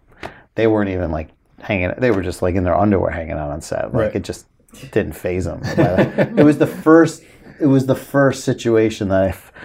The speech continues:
Speaker 1: which was the one up in the Woodstock B and B, that
Speaker 2: Yeah.
Speaker 1: was maybe the most nervous.
Speaker 2: Okay.
Speaker 1: And then, so what did I do? I put the camera in, like, the far corner and filmed the entire scene, like, with the camera on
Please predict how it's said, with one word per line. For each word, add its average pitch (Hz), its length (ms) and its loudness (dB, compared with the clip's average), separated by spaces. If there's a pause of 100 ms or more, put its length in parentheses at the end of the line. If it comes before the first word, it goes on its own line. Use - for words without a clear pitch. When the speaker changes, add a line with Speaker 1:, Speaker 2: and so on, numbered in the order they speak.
(220)
Speaker 1:
which 113 240 -2
was 104 180 0
the 107 80 0
one 107 320 2
up 104 320 -2
in 98 260 2
the 90 380 2
Woodstock 107 600 0
B 92 140 -2
and 90 140 0
B, 90 360 0 (320)
that 113 140 4
Speaker 2:
Yeah. 110 40 4
Speaker 1:
was 110 140 0
maybe 120 340 4
the 101 400 -2
most 123 300 0
nervous. 85 600 -4 (180)
Speaker 2:
Okay. 117 260 0 (120)
Speaker 1:
And 123 140 4
then, 113 160 4
so 110 360 2
what 107 180 2
did 113 80 4
I 107 140 4
do? 113 320 2
I 95 160 -2 (320)
put 135 160 0
the 139 40 -2
camera 113 520 2
in, 107 100 -2
like, 95 320 -2 (360)
the - 60 0
far 107 300 0
corner 98 600 -2 (640)
and 117 160 0
filmed 110 220 0
the 104 60 2
entire 113 500 0
scene, 101 580 -4 (1300)
like, 95 340 0
with 110 220 2
the 101 60 0
camera 101 420 0
on 92 320 -2